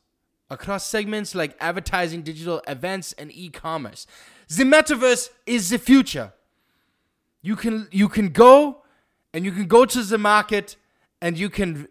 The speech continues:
and you can buy the song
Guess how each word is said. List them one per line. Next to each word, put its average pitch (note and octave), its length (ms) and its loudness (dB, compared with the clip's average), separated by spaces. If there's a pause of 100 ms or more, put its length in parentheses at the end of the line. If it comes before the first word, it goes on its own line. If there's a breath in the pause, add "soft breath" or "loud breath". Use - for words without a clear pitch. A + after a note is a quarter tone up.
and F3+ 180 -2
you G3 80 -2
can F3 420 -6
buy G3 580 6 (720)
the C#3+ 220 -8
song F#3 520 2